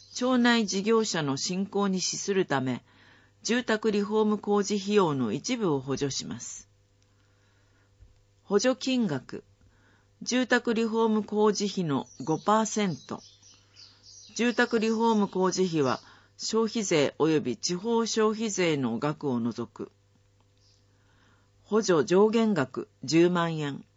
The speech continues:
千円未満切り捨て。補助要件。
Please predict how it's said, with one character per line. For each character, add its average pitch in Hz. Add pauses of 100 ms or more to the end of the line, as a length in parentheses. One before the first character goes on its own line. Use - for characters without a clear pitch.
(420)
千 226
円 226
未 214
満 135
切 -
り 151
捨 -
て。 - (1900)
補 214
助 254
要 262
件。 127